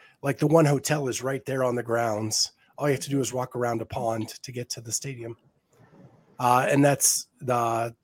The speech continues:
that's super cool. But I do have to bring up that there have been some shifts in the lineups, um, and Granite Games was affected pretty heavily, where three member, three members of the,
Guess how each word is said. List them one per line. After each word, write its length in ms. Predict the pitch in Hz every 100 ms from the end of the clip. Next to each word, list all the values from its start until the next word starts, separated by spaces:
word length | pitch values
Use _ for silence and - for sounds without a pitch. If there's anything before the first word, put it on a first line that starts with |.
| -
that's 200 | 139 135
super 220 | - 135 107
cool. 300 | - 110 104
But 280 | 139 139 - _ _ _ _ _
I 120 | - 156
do 180 | 185
have 120 | 226 220
to 80 |
bring 260 | 196 175 160
up 260 | 135 127 -
that 400 | 156 127 135 135 -
there 180 | 135 143
have 100 | 147
been 160 | 147 151
some 200 | - 175
shifts 640 | - 135 123 - - - _
in 340 | 131 123 123 120
the 100 | 123
lineups, 840 | 120 131 139 110 113 - - - - _ _ _ _ _ - -
um, 320 | 135 123 131 -
and 160 | 139
Granite 280 | 135 147 151
Games 260 | 139 131 113
was 120 | 123
affected 640 | 110 - 131 - 120 113 110
pretty 260 | - 185 170
heavily, 600 | 143 120 113 104 107 - _ _ _ _ _ _ _ -
where 360 | 135 135 127
three 680 | 120 - 147 151 170 170 180 -
member, 580 | 139 143 135 127 123 139 -
three 400 | 143 147 160 165 139
members 300 | 143 139 123
of 100 | 117
the, 160 | 123